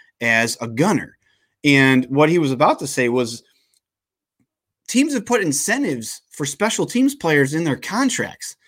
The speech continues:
you know, as far as making the Pro Bowl, as far as tackles, as far as production, things like that. So I, I think he had a valid point. If you're the best,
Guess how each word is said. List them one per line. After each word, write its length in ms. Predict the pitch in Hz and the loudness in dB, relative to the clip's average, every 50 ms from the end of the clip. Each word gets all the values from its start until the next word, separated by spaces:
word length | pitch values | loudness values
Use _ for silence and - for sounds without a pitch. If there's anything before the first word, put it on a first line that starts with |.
| _ _ _ _ _ | _ _ _ _ _
you 100 | - 139 | 2 4
know, 140 | 143 139 139 | 4 4 4
as 100 | 135 - | 2 2
far 220 | - 180 190 190 | 2 4 4 4
as 120 | 180 151 160 | 4 2 2
making 300 | 160 160 156 160 147 135 | 2 0 2 0 0 -2
the 80 | 127 | -2
Pro 280 | - - - 156 156 147 | -4 -2 0 2 2 4
Bowl, 260 | 127 113 107 101 95 | 2 0 -2 -2 -4
as 200 | 101 110 107 - | -6 -10 -10 -10
far 360 | - - 151 156 165 165 156 | -8 -4 -2 0 0 0 0
as 240 | 147 135 120 - - | 0 0 -2 -4 -8
tackles, 640 | - - 135 135 135 131 131 - 110 104 101 95 110 | -10 -4 0 2 2 2 0 -2 -6 -6 -6 -8 -10
as 140 | 113 - - | -12 -12 -6
far 260 | - 151 156 160 160 | -2 -2 0 0 -2
as 80 | 143 | -4
production, 560 | 143 - - 123 120 123 123 123 - 113 104 - | -6 -6 -6 -2 0 0 0 0 -2 -10 -8 -4
things 200 | 127 127 120 120 | -4 -2 -2 -2
like 180 | 110 104 95 | -4 -6 -2
that. 280 | 117 117 104 95 - - | 0 0 0 0 -4 -6
So 360 | - - 123 117 113 - - - - - - - _ _ _ _ _ _ - - _ _ - | 0 2 4 4 4 2 -2 -14 -20 -20 -20 -20 _ _ _ _ _ _ -20 -20 _ _ 0
I, 300 | 143 156 - 143 147 165 | 0 0 2 2 2 2
I 40 | 196 | 2
think 360 | 196 - 220 214 208 202 - - _ _ _ _ _ _ | 2 2 2 4 2 2 -2 -10 _ _ _ _ _ _
he 200 | - - 147 147 | -2 0 2 4
had 140 | 156 156 135 | 4 2 0
a 40 | |
valid 300 | 113 104 123 135 180 185 | 2 2 4 4 4 2
point. 360 | - 196 175 165 165 160 160 _ _ _ _ _ _ _ _ _ _ _ | 0 0 0 0 0 -2 -6 _ _ _ _ _ _ _ _ _ _ _
If 260 | - 127 127 120 - 143 | 0 0 0 0 0 0
you're 180 | 135 143 143 | 2 2 2
the 100 | 131 123 | 2 0
best, 600 | 110 101 - 135 143 180 196 - - - - - | -2 0 0 2 2 2 2 0 -4 -8 -10 -18